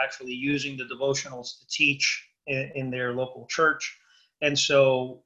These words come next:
the Lord has used it to an extent that I'm not even aware of. And, and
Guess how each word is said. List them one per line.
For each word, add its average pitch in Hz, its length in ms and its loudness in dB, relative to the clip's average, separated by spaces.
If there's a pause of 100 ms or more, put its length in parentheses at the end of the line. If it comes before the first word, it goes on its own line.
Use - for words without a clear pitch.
(120)
the 139 100 -2
Lord 156 360 6
has 131 180 2
used 147 360 2
it 139 120 0
to 135 120 -4
an 127 80 -2
extent 135 440 -4
that 127 160 -2
I'm 135 280 2
not 127 160 0
even 123 240 -6
aware 135 440 6
of. 123 140 2
And, 123 220 -6
and 127 220 -8